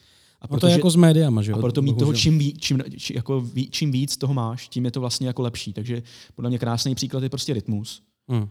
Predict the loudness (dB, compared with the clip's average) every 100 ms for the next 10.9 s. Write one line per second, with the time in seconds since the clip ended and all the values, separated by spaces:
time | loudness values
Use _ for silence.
0 | -8 -2 -2 0 -2 -4 -2 -2 -2 -2
1 | -4 -6 -8 -6 -6 -4 -4 -2 -2 -2
2 | -4 -6 -4 -2 -2 -2 -2 -2 -4 -8
3 | -8 -6 -4 -4 -4 -4 -4 -4 -6 -12
4 | _ _ _ _ -8 -4 -4 -6 -10 -6
5 | -6 -4 -4 -4 -4 -8 -14 -20 _ _
6 | -8 -4 -4 -4 -6 -8 -12 -14 -12 -12
7 | -12 -16 _ -10 -6 -4 -4 -4 -4 -2
8 | -2 -4 -8 -12 -20 _ -14 -8 -6 -6
9 | -8 -6 -6 -8 -10 -10 -10 -10 -12 -12
10 | -10 -8 -8 -10 -12 -12 -12 -12